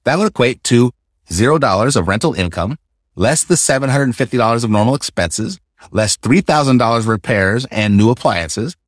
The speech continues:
and that will leave you for the month with three thousand seven hundred fifty dollars of negative cash flow. You know, while situations like these can happen, you can indeed minimize these and practically eliminate your exposure by doing your homework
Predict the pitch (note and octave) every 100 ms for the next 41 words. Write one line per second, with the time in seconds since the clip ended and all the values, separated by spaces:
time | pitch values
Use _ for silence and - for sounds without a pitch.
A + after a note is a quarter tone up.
0 | _ _ - G2+ A2+ F3+ G3 C#3+ A#2+ A2
1 | G#2 C#3 D3+ - A2+ G#2+ A#2+ F#3+ D3+ -
2 | A2+ - _ _ _ - F3+ A3 C3 A2+
3 | A#2+ A2+ - C#3 F#3 E3 C3+ A2+ E3+ F#3
4 | B2 G2 C#3+ - A#2+ G#2 D#2+ G2 A2+ -
5 | G3+ G3 - F2+ - - C3 A#2+ - G#3+
6 | E3+ D#3+ D3 C3+ B2 A#2+ - - E3 G3
7 | F3 A#2 B2+ A3+ - F2 G2 D3+ _ _
8 | _ _ G2 - A2+ G2 E2+ E3 F3+ E3+
9 | E2+ F#2+ D3 E3+ A2+ F2 F2 - E2+ F2+
10 | - F#2+ - E3 - A2 F#2 C#3+ A#2 F2+
11 | F2+ D#2+ - D#2 D2+ D#2+ F2 _ _ _
12 | G#2 F2 F2 A#2+ D#3 C#3+ A2 F#2+ G2 -